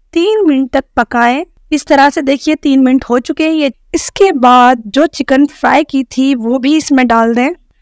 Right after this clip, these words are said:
अब हम इसे तीन मिनट तक पकाएंगे। ये केचप का अपना कलर आ चुका है, इसका मतलब ये है चिकन मंचूरियन रेडी है। अगर आपने मेरे चैनल को सब्सक्राइब नहीं किया तो सब्सक्राइब कर दें। ये फ्राइड राइस के साथ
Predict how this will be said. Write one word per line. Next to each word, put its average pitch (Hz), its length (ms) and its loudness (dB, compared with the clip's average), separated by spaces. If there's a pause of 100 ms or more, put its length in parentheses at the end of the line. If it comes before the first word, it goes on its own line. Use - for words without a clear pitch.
(120)
अब 285 240 2
हम 302 300 2
इसे 269 260 -2
तीन 311 360 -2
मिनट 294 240 0
तक 277 200 0
पकाएंगे। 254 600 0 (480)
ये 262 140 4
केचप 285 400 0 (100)
का 302 80 2
अपना 269 300 2
कलर 262 280 0
आ 233 180 0
चुका 262 300 -2
है, 277 280 0 (760)
इसका - 300 -2
मतलब 262 360 0
ये 254 180 2
है 285 280 0 (160)
चिकन 285 300 0
मंचूरियन 247 680 2
रेडी 240 340 0
है। 277 260 0 (480)
अगर 254 280 0
आपने 254 380 0
मेरे 240 280 -2
चैनल 285 260 -2 (140)
को 277 160 2
सब्सक्राइब 277 680 0
नहीं 247 280 2
किया 247 280 0
तो 269 160 -2
सब्सक्राइब 247 640 -2
कर 254 220 -2
दें। 269 220 -2 (300)
ये 302 260 4
फ्राइड 254 480 0
राइस 240 260 -2
के 262 140 -4
साथ 269 360 2